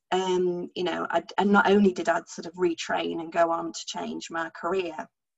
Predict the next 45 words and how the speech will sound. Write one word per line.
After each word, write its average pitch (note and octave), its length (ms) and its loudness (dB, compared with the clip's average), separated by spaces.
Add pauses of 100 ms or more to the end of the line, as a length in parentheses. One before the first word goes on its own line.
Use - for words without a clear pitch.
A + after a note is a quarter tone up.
(580)
but, G#3 200 -4
you G#3+ 120 2
know, G3 140 2
that G3+ 220 2
sort - 320 -6
of F#3 180 -8 (560)
pause, F#3+ 520 2
if E3+ 120 -12
you F#3 80 -6
like, F#3 300 -4
made F3+ 260 -2
me F3+ 80 -4
realise E3+ 540 0
I - 20 -12
was E3 100 -12
unhappy F3 420 -10
in B3 40 -8
my D#3+ 80 -8
marriage. F3+ 640 -2 (420)
And G3 160 2
so, G#3 340 4 (920)
you A3 100 4
know, G#3+ 120 6 (120)
it A3+ 40 6
was A3 140 4
a A3 60 6
bit G#3+ 100 2
of G#3+ 80 2
an A3 180 6
all-sweeping G#3 800 4
change. F#3 600 -2
And G3 180 -4
so G3+ 460 2 (420)
I G#3 80 -2
think G#3 380 -4 (880)
as G3+ 160 0
much G#3+ 380 4
as G3+ 120 -2
those G3 220 0
periods F#3+ 380 -6
of F#3+ 80 -6
life F#3+ 280 0
aren't G3 140 -6
necessarily F3+ 480 -4
easy F#3 400 -6